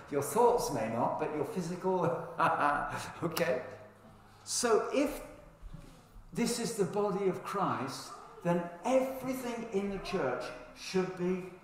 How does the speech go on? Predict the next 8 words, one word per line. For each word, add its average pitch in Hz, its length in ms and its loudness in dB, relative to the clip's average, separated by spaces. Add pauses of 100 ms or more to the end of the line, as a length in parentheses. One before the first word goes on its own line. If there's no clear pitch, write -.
(580)
in 165 120 0
the 156 60 0
Spirit. - 460 -4 (3000)
Am 202 120 4
I 247 100 8
right 240 420 4
or 175 460 0 (520)
not? 131 560 -4